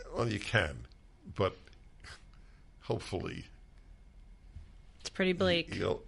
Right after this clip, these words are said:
Speaker 1: yeah, no, it's
Speaker 2: It's pretty
Speaker 1: bleak.
Speaker 2: bleak.
Speaker 1: It is bleak. It, it was bleak.
Speaker 2: And I'm not settling.
Speaker 1: It
Speaker 2: That's
Speaker 1: was
Speaker 2: the thing.
Speaker 1: bleak.
Speaker 2: I
Speaker 1: Yeah.
Speaker 2: don't, I,
Speaker 1: Well,
Speaker 2: I
Speaker 1: okay, so you will settle, but not on that.
Speaker 2: Right. No, of
Speaker 1: No,
Speaker 2: cour-,
Speaker 1: no,
Speaker 2: of
Speaker 1: yeah,
Speaker 2: course.
Speaker 1: yes,
Speaker 2: I'm not,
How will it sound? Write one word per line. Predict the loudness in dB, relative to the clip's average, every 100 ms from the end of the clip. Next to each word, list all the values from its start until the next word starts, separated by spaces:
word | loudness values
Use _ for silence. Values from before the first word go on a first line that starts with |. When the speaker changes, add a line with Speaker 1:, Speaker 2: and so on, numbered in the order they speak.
| -6
Speaker 1:
yeah, | 6 10 10
no, | 12 12 12
it's | 10
Speaker 2:
It's | 4
pretty | 6 8 8
Speaker 1:
bleak. | 6
Speaker 2:
bleak. | 6
Speaker 1:
It | 8
is | 8 4
bleak. | 2 4 4 4 -4 -16 -2 8
It, | 8 10
it | 8
was | 8 6
bleak. | 6 10
Speaker 2:
And | 12
I'm | 12
not | 10 8 6
settling. | 4 4 4 0 6
Speaker 1:
It |
Speaker 2:
That's | 8
Speaker 1:
was | 8
Speaker 2:
the | 6
thing. | 8 6 6
Speaker 1:
bleak. | 6
Speaker 2:
I |
Speaker 1:
Yeah. | 8
Speaker 2:
don't, | 8 6
I, | 12
Speaker 1:
Well, | 12 12 12
Speaker 2:
I | 10
Speaker 1:
okay, | 10 10 6
so | 8 10 10 10 6
you | 4 6
will | 6 8 8
settle, | 6 4 8 8 8 4 2 -8 -20 -20 -20 -20 -20 -20 -20 -14 4
but | 8 10
not | 12 12
on | 12 10
that. | 10 10 10 2 -16 -20 -20 -2
Speaker 2:
Right. | 4 4 4 -10 2
No, | 8 10
of | 12
Speaker 1:
No, | 12
Speaker 2:
cour-, | 10
Speaker 1:
no, | 8
Speaker 2:
of | 12
Speaker 1:
yeah, | 12
Speaker 2:
course. | 12 10 10
Speaker 1:
yes, | 12
Speaker 2:
I'm | 12
not, | 10